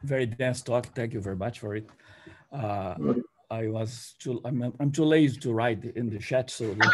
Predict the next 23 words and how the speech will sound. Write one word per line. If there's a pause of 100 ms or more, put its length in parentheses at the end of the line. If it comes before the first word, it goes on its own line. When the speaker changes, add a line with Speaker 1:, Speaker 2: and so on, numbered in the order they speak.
(120)
Speaker 1:
ask
you
Speaker 2:
<laughs>
Speaker 1:
directly.
<laughs> (1080)
Uh, (280)
okay,
w-,
one
thing
that
I (140)
have, (240)
uh,
learned
from
your
talk
is (580)
this
high-speed
stream,
uh,